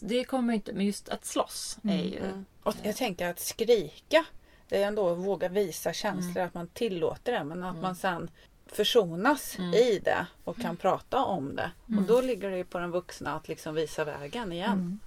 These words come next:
Speaker 1: Ska man gå in och medla mellan syskon och, liksom, s-,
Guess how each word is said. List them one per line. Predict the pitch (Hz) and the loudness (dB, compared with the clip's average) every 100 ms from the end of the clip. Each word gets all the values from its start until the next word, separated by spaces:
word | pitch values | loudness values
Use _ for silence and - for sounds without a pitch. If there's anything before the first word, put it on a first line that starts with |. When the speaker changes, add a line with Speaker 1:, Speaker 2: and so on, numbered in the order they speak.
| - | -18
Speaker 1:
Ska | - 226 | -4 0
man | 233 | 2
gå | 226 | 2
in | 226 | 2
och | 220 | 2
medla | 220 247 226 160 147 208 302 | 2 2 0 0 -2 -2 -4
mellan | - 247 254 | -4 -2 -2
syskon | 262 247 - 220 240 240 | -4 -8 -4 -2 -2 -4
och, | 220 226 | -4 -4
liksom, | 214 208 208 | -4 -4 -4
s-, | 202 | -6